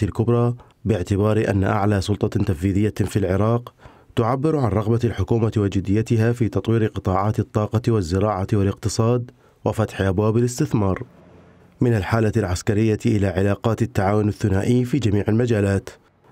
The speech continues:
سردية تنقلها بغداد إلى عواصم المنطقة والعالم بهدف ترسيخ مفهوم التعاون والتكامل وفق قاعدة المصالح المشتركة وبما لا يتعدى السيادة.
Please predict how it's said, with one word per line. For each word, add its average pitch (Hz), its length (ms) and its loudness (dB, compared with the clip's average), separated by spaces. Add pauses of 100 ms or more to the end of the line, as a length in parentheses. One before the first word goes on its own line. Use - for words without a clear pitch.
(180)
سردية 120 440 0
تنقلها 120 720 0
بغداد 98 380 0
إلى 104 220 2
عواصم 98 600 0
المنطقة 98 580 0
والعالم 127 520 0 (340)
بهدف 110 400 0
ترسيخ 110 500 -2
مفهوم 107 420 0
التعاون 101 520 0
والتكامل 107 760 0 (460)
وفق 98 280 -4
قاعدة 98 480 -2
المصالح 101 520 0
المشتركة 110 680 0 (340)
وبما 143 400 2
لا 104 180 2
يتعدى 98 380 0
السيادة. 107 520 0